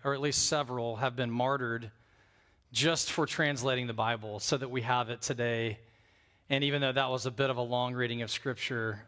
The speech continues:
uh, there are, there are men who died to give that to us. And so we're gonna be talking about the martyrs a bit in this sermon, uh, particularly the martyrs during Roman times and some even currently today. I had an opportunity to visit Rome,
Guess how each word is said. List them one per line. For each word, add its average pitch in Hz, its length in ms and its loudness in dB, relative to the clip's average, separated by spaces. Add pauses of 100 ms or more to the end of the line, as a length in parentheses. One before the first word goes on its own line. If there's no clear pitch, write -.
uh, 110 240 -2
there 127 240 0
are, 117 280 -2 (200)
there 131 160 0
are 120 60 0
men 123 320 0
who 127 140 -2
died 117 480 0
to 131 100 -6
give 117 220 -4
that 120 240 0
to 120 180 -4
us. 117 480 -2 (840)
And 143 160 2
so 175 140 2
we're 165 60 4
gonna 165 100 2
be 160 40 -4
talking 170 420 2
about 147 180 4
the 143 60 0
martyrs 139 580 2
a 127 60 -2
bit 143 260 4
in 139 120 -2
this 131 140 2
sermon, 135 640 2 (840)
uh, 123 220 0
particularly 135 500 0
the 123 80 -2
martyrs 123 560 0
during 127 480 0
Roman 127 360 0
times 120 520 0
and 123 100 -2
some 127 300 2
even 120 240 -2
currently 123 400 -2
today. 123 600 0 (560)
I 165 60 6
had 165 80 4
an 165 40 2
opportunity 160 480 2
to 143 80 0
visit 151 300 2
Rome, 156 560 2